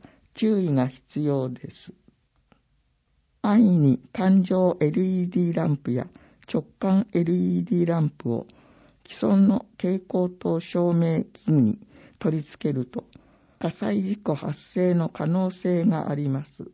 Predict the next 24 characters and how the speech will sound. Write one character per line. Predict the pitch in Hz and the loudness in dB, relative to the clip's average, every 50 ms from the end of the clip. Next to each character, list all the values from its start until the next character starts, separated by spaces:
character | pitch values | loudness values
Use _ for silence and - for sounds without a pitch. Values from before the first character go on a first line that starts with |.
| _ _ _ _ _ _ _ _ _ _ - _ _ _ _ _ _ | _ _ _ _ _ _ _ _ _ _ -20 _ _ _ _ _ _
適 | - 170 - - 226 208 | -4 -4 -2 2 4 4
合 | 202 214 214 202 202 | 6 6 4 2 0
性 | 208 - 196 185 185 170 | -2 -2 0 0 2 2
を | 170 170 165 | 2 0 -2
確 | - 151 147 - - 185 | -4 -6 -6 -4 0 2
認 | 190 190 185 185 185 | 4 4 4 2 0
す | - - 160 | -2 -4 -6
る | 151 147 | -6 -6
か、 | - - - - - _ - - _ _ _ _ _ | -8 -8 -10 -10 -10 _ -20 -20 _ _ _ _ _
適 | - 160 156 - 220 196 | -4 -4 -2 0 2 2
合 | 202 214 208 202 196 | 4 4 4 4 4
の | 190 190 185 | 2 2 0
た | - 233 175 | -2 -2 -2
め | 170 165 160 | 0 0 0
の | 151 147 - - - - - _ _ _ _ _ | 0 -2 -4 -6 -10 -20 -20 _ _ _ _ _
電 | - 185 190 196 196 | -2 2 2 2 2
気 | - 202 202 | 2 -2 -4
工 | - - 240 196 180 175 | -4 -2 -2 0 0 0
事 | 151 - 139 | 0 0 0
が | 127 123 | 0 0
必 | 131 - - - - 165 | 0 -4 -10 -12 -8 -4
要 | 165 160 156 151 147 147 | -2 -2 0 0 -2 -2
で | 135 143 139 | -4 -6 -8
す。 | - - - - | -10 -12 -16 -16